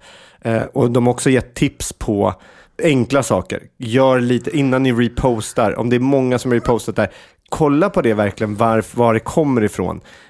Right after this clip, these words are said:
Kan ni kolla, det, finns det U R L som kanske är lite, lite konstigt, typ C N N punkt C O punkt B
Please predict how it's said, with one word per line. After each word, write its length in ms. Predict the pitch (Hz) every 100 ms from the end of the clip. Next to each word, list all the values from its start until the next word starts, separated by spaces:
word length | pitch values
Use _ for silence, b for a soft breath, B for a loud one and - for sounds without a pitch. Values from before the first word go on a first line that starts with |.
| B -
Kan 180 | 127
ni 60 | 123
kolla, 400 | 123 139 131 135
det, 200 | - 113
finns 240 | - 123
det 100 | 127
U 180 | 127 120
R 80 | 117
L 360 | 123 135 135 120
som 140 | 127
kanske 220 | 117 131
är 40 | 123
lite, 380 | 135 165 147 147
lite 180 | 143
konstigt, 460 | - 139 131 - 127
typ 200 | 127 -
C 240 | - 131
N 100 | 123
N 240 | 120 117 117
punkt 420 | - 120 117 - -
C 420 | - 139 117 107 -
O 380 | 160 120 104 -
punkt 520 | - 107 98 98 - b b b b b _ - -
B 400 | 110 101 120 110